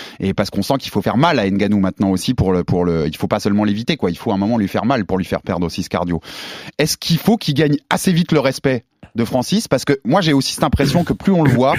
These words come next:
<coughs> Franc-, enfin, Francis, quand il doute pas, quand on, quand il, quand on lui laisse installer son jeu, quand on le laisse prendre confiance dans ce qu'il fait, c'est quand même beaucoup plus difficile à gérer que si tu le mets un peu sur le recouloir.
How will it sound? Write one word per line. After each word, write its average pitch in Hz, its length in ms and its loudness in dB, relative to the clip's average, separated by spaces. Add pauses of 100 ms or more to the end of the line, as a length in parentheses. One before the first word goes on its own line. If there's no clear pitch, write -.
(160)
<coughs> - 200 -20
Franc-, - 180 -2
enfin, - 340 -4
Francis, - 480 -2 (580)
quand 151 200 0
il 202 60 2
doute 214 240 2
pas, 117 220 0 (100)
quand 117 220 -2
on, 120 80 -2
quand - 260 -2
il, 123 140 2
quand 120 180 0
on 131 80 2
lui 123 100 2
laisse 190 220 2
installer 170 300 2
son 165 180 0
jeu, 123 180 2
quand - 240 -2
on 113 60 0
le 110 100 2
laisse 156 200 0
prendre 165 180 0
confiance 160 380 0
dans 147 100 2
ce - 80 -8
qu'il 147 140 0
fait, 127 180 0 (400)
c'est - 160 -4
quand 147 120 2
même 180 120 4
beaucoup 147 300 2
plus 196 160 0
difficile 160 400 0
à 139 60 4
gérer 123 280 2
que 127 140 0
si 123 140 -6
tu 131 100 0
le 120 60 4
mets 139 100 2
un 131 100 0
peu 147 100 0
sur 127 140 0
le 110 60 0
recouloir. 110 400 2